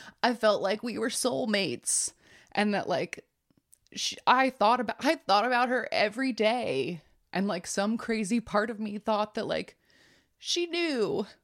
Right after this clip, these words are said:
that, like, when I thought nice things and cheered her on, like,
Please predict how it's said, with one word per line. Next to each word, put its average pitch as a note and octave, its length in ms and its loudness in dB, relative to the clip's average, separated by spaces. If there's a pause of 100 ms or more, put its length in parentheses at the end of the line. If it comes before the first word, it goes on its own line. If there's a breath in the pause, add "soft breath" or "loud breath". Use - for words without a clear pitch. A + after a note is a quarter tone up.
(380 loud breath)
that, E3 120 -2
like, D3 320 -2 (180)
when C#4+ 160 2
I C#4 380 -2 (120)
thought - 400 0
nice - 320 -2
things B3 580 -4
and G#3+ 220 -2
cheered A#3+ 300 -2
her A3+ 180 0
on, G3+ 340 0
like, - 320 -4